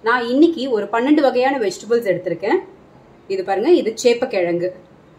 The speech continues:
கொலகேஷியா அப்படின்னு சொல்லுவோம். அதே மாதிரி ஒரு உள்ளங்கை அளவுக்கு carrot. இதுல எல்லாமே ஒரே மாதிரி cut பண்ணிருக்கணும். ஒரு உள்ளங்கை அளவுக்கு snake guard, புடலங்காய்.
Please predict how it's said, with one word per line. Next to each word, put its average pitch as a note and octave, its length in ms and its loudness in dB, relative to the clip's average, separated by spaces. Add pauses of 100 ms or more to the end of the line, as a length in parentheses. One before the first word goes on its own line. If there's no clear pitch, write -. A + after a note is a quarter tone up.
(360)
கொலகேஷியா A#3+ 720 0
அப்படின்னு F3+ 340 0
சொல்லுவோம். F#3+ 340 0 (500)
அதே G#3+ 220 4
மாதிரி A3+ 220 2 (160)
ஒரு A3+ 140 8 (100)
உள்ளங்கை B3+ 340 2 (120)
அளவுக்கு G#3 380 0 (220)
carrot. G#3 380 -2 (460)
இதுல A#3+ 200 4 (120)
எல்லாமே D#4+ 300 6 (140)
ஒரே B3 160 6 (140)
மாதிரி B3+ 320 -2
cut F#3+ 180 -6
பண்ணிருக்கணும். G3+ 560 0 (1200)
ஒரு A3 220 4
உள்ளங்கை B3 320 2 (100)
அளவுக்கு G#3 400 0 (400)
snake A3 400 0
guard, D#3+ 180 -2 (380)
புடலங்காய். F#3+ 520 2